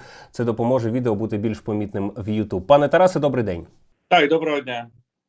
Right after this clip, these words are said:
Speaker 1: Напередодні видання «Політіко» написало, що, е, Німеччина, С Ш А, Угорщина, Словаччина, Бельгія, Словенія, Іспанія не зацікавлені в тому,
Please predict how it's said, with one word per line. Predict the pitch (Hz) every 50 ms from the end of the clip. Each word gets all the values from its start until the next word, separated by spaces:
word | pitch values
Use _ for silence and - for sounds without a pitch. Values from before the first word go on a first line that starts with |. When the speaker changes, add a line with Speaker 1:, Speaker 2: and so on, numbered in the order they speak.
| _ _ _ _ _ _ _ _ -
Speaker 1:
Напередодні | 143 135 131 180 196 202 220 190 190
видання | 185 185 185 190 185 180
«Політіко» | 160 - 175 196 202 190 175 180 170
написало, | 165 - 165 147 - 175 165 160 156 151 151 147 143
що, | 127 - - - - 143 143 147 147 143 143 139 139 135 131 117 - 135
е, | 131 131 131 131 127 127 123 110 110 135 131 131 147 156
Німеччина, | 147 156 156 143 123 - - 135 127 120
С | 123 -
Ш | - 143
А, | 127 123
Угорщина, | 120 110 127 139 131 120 - 127 117 113
Словаччина, | - - 131 123 123 117 - - 120 110
Бельгія, | 107 107 117 113 113 120 120
Словенія, | 120 - 131 117 120 117 117 120 117
Іспанія | 120 127 123 - - - 202 202 202 202 190 185
не | 170 160 180 180
зацікавлені | 156 165 156 - 143 - 135 123 113 117 113 113
в | -
тому, | - 170 175 180 185 175